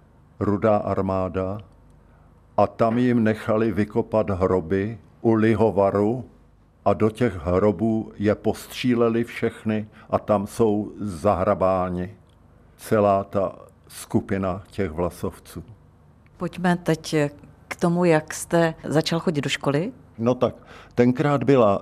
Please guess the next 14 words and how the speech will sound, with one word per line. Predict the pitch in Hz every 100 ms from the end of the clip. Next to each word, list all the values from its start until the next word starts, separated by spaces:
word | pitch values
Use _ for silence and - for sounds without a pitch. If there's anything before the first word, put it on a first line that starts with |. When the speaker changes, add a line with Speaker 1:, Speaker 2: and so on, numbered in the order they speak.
| 87
Speaker 1:
škola | - - - 123 110 98 - -
ta | 110 95
měšťanská, | 92 104 104 - 113 110 - 117 113 110 -
pětitřídní, | 104 92 113 107 - 123 101 117 127 131
to | 107
byl | 87 95 90
JUK, | 90 110 131 - - - - - - - - -
jednoroční | 92 101 95 104 101 - 110 98
učební | 110 - 107 98 98
kurz | - 107 120 - -
takzvaný, | - 104 95 90 104 107 110 117 - - -
ale | - 98 92
potom | - 127 143 127 127
jsem | - 127 123 120